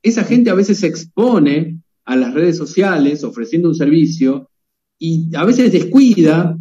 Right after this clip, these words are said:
que se pueda generar una crisis y después se sorprenden porque dicen, "¿Y por qué se me generó este problema si yo solamente estaba hablando de un tema que no tiene nada que ver?".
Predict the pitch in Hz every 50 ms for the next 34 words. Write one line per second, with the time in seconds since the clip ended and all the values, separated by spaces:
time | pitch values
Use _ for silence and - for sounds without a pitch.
0 | - _ _ - - 160 151 165 - - 247 262 240 - 190 160 160 185 208 214
1 | 196 175 - 220 233 - 233 185 175 180 294 311 311 254 - 160 131 - - -
2 | 269 320 262 185 139 127 123 123 120 120 123 120 135 135 160 175 180 175 185 185
3 | 185 180 220 214 208 208 - 285 277 - 233 202 175 156 165 - 160 156 165 190
4 | 240 240 - 208 - - 165 170 196 233 233 226 208 - 170 165 165 240 240 240
5 | 233 185 175 170 196 226 233 220 - - - - 208 202 185 170 175 185 202 214
6 | 202 185 160 160 185 190 175 - 202 208 202 170 160 160 156 151 156 196 208 208
7 | 185 175 185 196 196 185 170 165 165 160 185 208 208 202